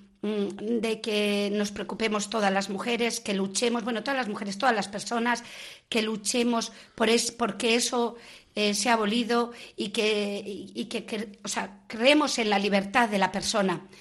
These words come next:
Entonces, ellas también se sorprenden. Y ahí suele salir, en esas fechas, tanto en esas fechas como el ocho de marzo,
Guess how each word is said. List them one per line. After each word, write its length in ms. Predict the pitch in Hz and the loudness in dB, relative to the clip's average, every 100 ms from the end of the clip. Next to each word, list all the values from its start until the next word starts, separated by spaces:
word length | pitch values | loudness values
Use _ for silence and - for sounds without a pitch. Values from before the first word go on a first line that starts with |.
| - - | -20 -6
Entonces, 240 | 202 208 - - | -4 -4 -6 -2
ellas 240 | 254 262 247 | 2 2 2
también 260 | 220 233 | 0 0
se 120 | 240 220 | 0 -2
sorprenden. 540 | 196 - 208 202 196 - - | -4 -2 0 0 -2 -6 -6
Y 100 | 233 | 2
ahí 160 | 226 277 | 2 2
suele 280 | - 285 262 | 0 2 2
salir, 380 | 233 240 269 - - - _ - | 2 2 0 -2 -18 -20 _ -2
en 100 | 240 | 0
esas 260 | 277 269 | 0 -2
fechas, 560 | - 254 247 262 262 247 | -2 -2 0 0 -2 -2
tanto 360 | 208 208 202 202 | -2 2 0 0
en 140 | 220 | -2
esas 220 | 254 285 277 | -2 -2 -2
fechas 280 | 254 233 | -2 -2
como 180 | 226 208 | -2 0
el 60 | 214 | 0
ocho 180 | 233 226 | 0 0
de 80 | 208 | 2
marzo, 320 | 220 247 | 2 0